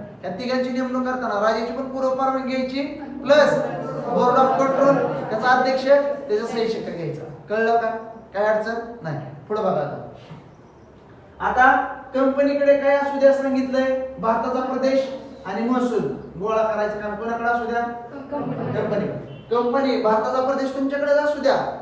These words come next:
Speaker 1: प्लस महसूल गोळा करण्याचं काम पण तुमच्याकडेच असू द्या. पण जो का भारताचा प्रदेश आहे त्याच्यावरती राजाचं सार्वभौमत्व असणार. म्हणजे भारताच्या प्रदेशावरती जो का निर्णय घ्यायचा आहे तो कोण घेणार? राजा.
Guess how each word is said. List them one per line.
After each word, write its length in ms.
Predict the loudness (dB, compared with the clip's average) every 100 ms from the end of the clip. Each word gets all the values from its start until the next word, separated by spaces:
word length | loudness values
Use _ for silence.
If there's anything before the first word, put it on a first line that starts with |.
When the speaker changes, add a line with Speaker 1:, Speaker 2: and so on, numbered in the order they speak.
| -12
Speaker 1:
प्लस 300 | -2 2 2
महसूल 400 | 0 -2 -2 -2
गोळा 160 | 2 2
करण्याचं 340 | 2 -2 -2
काम 160 | -2 -2
पण 160 | -2 -2
तुमच्याकडेच 420 | 0 0 0 0
असू 200 | 0 -2
द्या. 120 | -4 -6 -10 -14 -18 -6
पण 440 | 0 4 4 2 0 -6 -10 -16 -8
जो 120 | -2 0
का 160 | 0
भारताचा 480 | 0 0 -2 -2 -4
प्रदेश 420 | -4 -2 -2 -2
आहे 460 | -2 -2 -2 0 2 0 -6 -12 -10
त्याच्यावरती 640 | -8 -2 -2 -2 -4 -2
राजाचं 340 | 0 0 -2 -6
सार्वभौमत्व 800 | -4 -2 -2 0 0 -2 -2 0
असणार. 720 | -2 -2 -6 -6 -8 -12 -16 -18 -14
म्हणजे 640 | -6 -4 0 0 0 -2 -8 -14 -8
भारताच्या 440 | -4 -2 -4 -4
प्रदेशावरती 680 | -4 -2 0 0 0 -2 -4
जो 180 | -2 -2
का 120 | -2
निर्णय 320 | -2 -2 -2
घ्यायचा 300 | 2 2 2
आहे 420 | -2 -4 -8 -14
तो 100 | -14
कोण 200 | -8 -6
घेणार? 300 | -4 -2 -2 -2 -6 -12 -8
राजा. 360 | -6 -4 -6